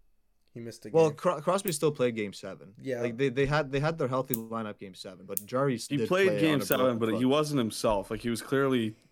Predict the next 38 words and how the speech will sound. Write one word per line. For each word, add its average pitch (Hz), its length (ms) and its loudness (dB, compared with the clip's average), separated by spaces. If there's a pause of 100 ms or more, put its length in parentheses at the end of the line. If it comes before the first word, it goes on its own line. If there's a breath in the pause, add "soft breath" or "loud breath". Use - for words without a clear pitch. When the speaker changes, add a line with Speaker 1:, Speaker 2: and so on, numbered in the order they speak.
(720)
Speaker 3:
like, 110 300 -8
Speaker 2:
No, 131 60 2
Speaker 3:
still 123 120 4
Speaker 2:
I, 143 80 4
Speaker 3:
hurt, 147 160 -2
Speaker 2:
I, - 40 0
Speaker 3:
I - 100 0
Speaker 2:
I 139 60 0
Speaker 3:
think. 139 200 -2
Speaker 2:
completely 175 480 0
agree 139 160 0
with 156 220 -2
you. 185 180 -2
If 117 160 -6
they 127 120 2
have 143 260 -2 (260)
either 135 320 -4
Casey 147 400 -4
DeSmith 143 400 -8 (140)
or 123 180 0
Jarry 110 500 -6
in 117 120 -10
that 113 160 -10
series, 113 420 -10
the 113 80 -12
entire 110 400 -6
series, 110 480 -8 (560)
they 117 160 -2
win 113 220 -2
that 101 180 -4
series 92 420 -8
without 98 380 -6 (140)
any 104 180 -8
doubt. 90 320 -12 (420)
But, 110 280 2
of 110 160 -6
course, 123 320 2
with 110 240 -4